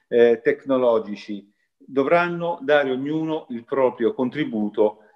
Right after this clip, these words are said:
per cambiare direzione. Non sempre cambiare equivale a migliorare, questo lo sappiamo, ma per migliorare occorre cambiare.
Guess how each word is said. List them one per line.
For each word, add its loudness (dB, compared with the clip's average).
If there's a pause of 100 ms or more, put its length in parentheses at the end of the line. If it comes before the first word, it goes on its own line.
per 2
cambiare 2 (180)
direzione. -8 (1700)
Non 6
sempre 2
cambiare 2
equivale -2
a -2
migliorare, -6
questo -8
lo -14
sappiamo, -10 (220)
ma 2
per 6
migliorare -2 (180)
occorre -6
cambiare. -10